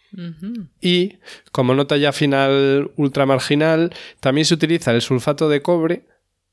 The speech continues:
Speaker 2: para reducir deficiencias de cobre en animales, pero también para inducir su engorde, porque estimula el apetito y la conversión alimenticia. Así que ahí te quedas.
Speaker 1: ¿Ah,
Speaker 2: Y también
Speaker 1: sí?
Speaker 2: como bactericida para los animales.
Speaker 1: Ah.
Speaker 2: Mm,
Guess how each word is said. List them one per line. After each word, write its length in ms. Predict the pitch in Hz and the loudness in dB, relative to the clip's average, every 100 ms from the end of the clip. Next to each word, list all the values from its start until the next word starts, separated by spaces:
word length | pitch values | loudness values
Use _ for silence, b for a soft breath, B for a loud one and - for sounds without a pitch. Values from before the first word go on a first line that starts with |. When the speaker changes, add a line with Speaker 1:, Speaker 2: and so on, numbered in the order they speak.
| _ - | _ -2
Speaker 2:
para 160 | 127 | 0
reducir 500 | 123 127 131 165 135 - | 2 2 0 0 -2 -2
deficiencias 540 | 113 110 110 131 117 | -2 -2 -2 0 0
de 100 | 131 | 0
cobre 280 | 151 123 110 | 0 0 2
en 100 | 113 | 2
animales, 540 | 117 131 151 160 - B B | 2 2 0 -2 -6 B B
pero 160 | 156 147 | -2 0
también 240 | 143 165 | 2 0
para 140 | 170 143 | 2 0
inducir 360 | 135 - 165 | 0 -2 -4
su 140 | 135 135 | 0 0
engorde, 400 | 131 151 120 117 | 0 0 0 -2
porque 220 | 123 127 | -2 -2
estimula 420 | - 147 156 151 | 0 0 2 2
el 60 | 143 | 2
apetito 580 | 135 143 175 170 170 - B | 0 0 -2 0 -2 -4 B
y 120 | B 135 | B 0
la 120 | 131 | 2
conversión 540 | 135 131 131 - 156 | 2 0 0 0 2
alimenticia. 840 | 135 127 123 123 143 131 120 98 - B B B B B | 2 2 2 2 0 0 0 -2 -6 B B B B B
Así 360 | - 120 147 | -8 -2 -2
que 200 | 139 143 | -2 0
ahí 100 | 135 | 0
te 120 | 135 127 | 0 0
quedas. 360 | 131 98 - | 0 -2 -4
Speaker 1:
¿Ah, 40 | 131 | -2
Speaker 2:
Y 40 | |
también 200 | 120 131 | 0 2
Speaker 1:
sí? 20 | |
Speaker 2:
como 160 | 135 123 | 2 2
bactericida 640 | 120 120 123 120 120 117 | 0 0 0 2 -2 -2
para 180 | 120 120 | -2 -2
los 160 | 117 123 | -2 -2
animales. 600 | 117 117 107 - - - - _ _ | -2 0 -4 -6 -8 -8 -12 _ _
Speaker 1:
Ah. 60 | 131 | -8
Speaker 2:
Mm, 140 | 120 | -6